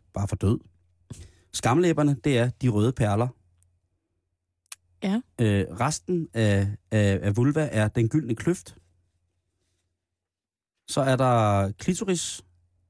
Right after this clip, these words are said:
Speaker 1: den dyrebare perle.
Speaker 2: Mhm.
Speaker 1: Selve skedeindgangen er så måneblomsten.
Speaker 2: Måneblomsten.
Speaker 1: Ja.
Speaker 2: Okay.
Speaker 1: Øh, og så kommer vi til en af de mere krydrede her, synes jeg. G-punktet hedder lutstrengen.
Speaker 2: <laughs>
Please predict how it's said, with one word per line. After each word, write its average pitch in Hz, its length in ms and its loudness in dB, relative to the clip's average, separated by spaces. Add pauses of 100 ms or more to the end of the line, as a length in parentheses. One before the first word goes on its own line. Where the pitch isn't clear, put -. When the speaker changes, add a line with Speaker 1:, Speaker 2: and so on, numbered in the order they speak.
(160)
Speaker 1:
den 123 220 2
dyrebare 165 360 0
perle. 143 400 0 (640)
Speaker 2:
Mhm. 220 280 2 (720)
Speaker 1:
Selve 139 360 0
skedeindgangen 156 880 0
er 117 180 0 (160)
så 107 240 0 (120)
måneblomsten. 101 680 -2 (640)
Speaker 2:
Måneblomsten. 208 760 0
Speaker 1:
Ja. 104 80 2 (320)
Speaker 2:
Okay. 185 340 0
Speaker 1:
Øh, 139 80 0
og 139 100 0
så 190 80 -2
kommer 208 200 0
vi 185 80 -2
til 190 100 -2
en 180 60 2
af 175 60 0
de 170 60 4
mere 165 120 4
krydrede 147 380 0
her, 131 160 2
synes 117 240 -4
jeg. 110 160 -2 (120)
G-punktet 127 600 0 (220)
hedder 156 280 2
lutstrengen. 135 760 0 (240)
Speaker 2:
<laughs> - 60 -4